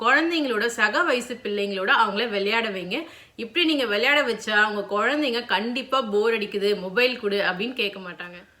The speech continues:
So, அதுக்கு அடுத்து வந்து என்னன்னு பாத்தீங்கன்னா, இப்ப நிறைய அம்மாக்கள் வந்து சின்ன குழந்தைங்கள தனியா தான் பாத்துக்கிறாங்க. அவங்களுக்கு போர் அடிக்குது, என்கேஜ் பண்ணணும், இதெல்லாம் நம்ம செஞ்சுட்டு தான் இருக்கோம், கூட விளையாடிட்டு தான் இருக்கோம். But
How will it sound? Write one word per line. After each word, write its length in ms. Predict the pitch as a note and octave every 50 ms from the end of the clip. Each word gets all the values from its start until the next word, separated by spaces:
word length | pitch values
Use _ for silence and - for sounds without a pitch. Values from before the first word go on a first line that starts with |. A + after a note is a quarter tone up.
| _ _ _ _ _ -
So, 160 | - - C#4+
அதுக்கு 340 | C4 A#3+ C#4 D#4 G4+ G#4 G#4
அடுத்து 260 | F#4 D#4+ D4 D4+ D#4+
வந்து 220 | D4+ C4 B3 B3+ C4+
என்னன்னு 340 | B3 G#3+ G#3 A3 A#3 B3 A3+ A#3
பாத்தீங்கன்னா, 340 | G#3 F#3+ F3 F3+ F#3 G3 G#3+
இப்ப 200 | B3 B3+ C4 A#3
நிறைய 520 | G#3+ G#3 A3 B3 D4+ E4 F4+ G4 G#4 F#4+ D4+
அம்மாக்கள் 380 | B3+ B3 B3 B3 A#3+ B3 A#3+ G#3+
வந்து 240 | G3+ G3+ B3 C#4 -
சின்ன 240 | C#4+ B3+ C4+ C#4+
குழந்தைங்கள 500 | D4+ D4+ B3+ A3+ G#3+ G3 F#3+ G3 A3+ C4
தனியா 380 | B3+ G#3+ F#3+ F#3 G3+ G#3 G#3+ G#3
தான் 180 | G3 G#3+ A3 -
பாத்துக்கிறாங்க. 560 | G#3 F#3+ F#3 F#3 - - F3+ E3+ F3 F3+ F3 - - - - -
அவங்களுக்கு 440 | A3 A#3+ B3 B3+ B3 A#3+ B3 B3
போர் 280 | G3+ F#3+ A3+ C4 D4+ D#4
அடிக்குது, 420 | D4+ D4+ C4 A3 B3 A#3 A3+ A#3 A#3 A#3 A#3 G#3
என்கேஜ் 360 | A3 A#3 A#3 D#4 D#4 D#4 D4+ - -
பண்ணணும், 360 | B3 A3+ A3 A3 A3 A3 A3+
இதெல்லாம் 380 | A#3 C4+ C4 D4+ D4+ D4+ F4 F#4+
நம்ம 200 | F#4 C#4+ C4+ D4+
செஞ்சுட்டு 440 | D4+ C#4+ B3 A#3 A#3 A3+ A#3+ - G3+
தான் 140 | G3 A3+ A3
இருக்கோம், 240 | G#3+ - A3+ A#3
கூட 260 | A#3+ C4+ C4 B3+ C4 B3+
விளையாடிட்டு 480 | A#3 A3 G#3 G#3 G#3 G3 G3 F#3+ F#3
தான் 140 | F3+ G3 F#3+
இருக்கோம். 260 | G3 F#3+ G3+ G#3 G#3+
But 120 | B3 B3